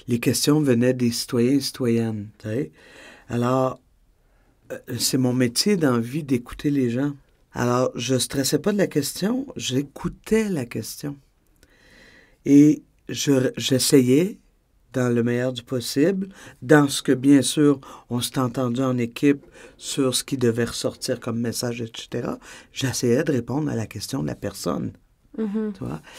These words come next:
Speaker 1: Et je pense que c'est ça, peut-être, que tu as perçu, euh, Coralie, c'est cette idée que, euh, je, je, ma, ma connexion, ma communion, j'allais dire, je trouve ça un peu fort, là,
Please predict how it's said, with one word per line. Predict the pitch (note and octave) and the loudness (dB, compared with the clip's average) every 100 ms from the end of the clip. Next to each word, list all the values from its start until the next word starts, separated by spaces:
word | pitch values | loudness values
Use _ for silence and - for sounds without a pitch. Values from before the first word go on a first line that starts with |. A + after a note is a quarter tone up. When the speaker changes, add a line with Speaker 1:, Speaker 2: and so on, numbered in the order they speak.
| - - F#3 | -20 -8 -6
Speaker 1:
Et | |
je | - | -2
pense | G#3 C#4+ | 0 0
que | C#4 | 0
c'est | F#3+ | -2
ça, | - G#3 G#3+ | -2 -4 -6
peut-être, | - C#3+ D3 D3+ D3+ | -8 -6 -2 -2 -4
que | B2 | -8
tu | - C3 | -4 -4
as | B2 | -4
perçu, | B2 A#2 - - - E3+ D3 | -4 -4 -6 -8 -6 -4 -2
euh, | B2 | -4
Coralie, | C3 C3+ C3+ C3 F#2 F#2+ | -8 -10 -8 -6 -4 -4
c'est | - C#3+ D2+ D2+ - - - - _ | -2 0 0 -2 -8 -20 -20 -20 _
cette | - - B2+ - B2 | -8 -2 0 -2 -8
idée | A2+ C3+ D#3+ E3+ - | -2 2 4 2 -6
que, | - B2 A#2+ B2 C3 - _ _ _ _ _ - | -2 2 2 0 -4 -12 _ _ _ _ _ -8
euh, | A2 G#2+ G#2+ A2 - _ _ _ _ E2 | -4 -4 -6 -8 -12 _ _ _ _ -12
je, | - - - | -8 -8 -6
je, | A#2+ B2 A#2 A2+ | -8 -4 -4 -4
ma, | G#2+ A2 A#2 A2 | -6 -4 -4 -4
ma | G#2+ A2 G#2+ | -6 -6 -8
connexion, | - F#3+ F3 D#3 D3 - - D3 F#3+ - | -2 0 2 0 -2 -6 -2 -4 -6 -12
ma | C3 A#2+ A#2+ B2+ - - - _ | -8 -6 -8 -12 -20 -20 -20 _
communion, | - D3 C#3 C3+ C3+ D#3+ E3+ | 2 4 4 4 4 4 2
j'allais | C#3+ B2 | 0 0
dire, | A2+ D3+ | -2 -4
je | D#3+ | -6
trouve | C3 - | -10 -4
ça | B2+ | -4
un | |
peu | A#2 | -2
fort, | A3+ | -4
là, | G#3 - F3 - F#3+ | -2 -2 -4 -10 -8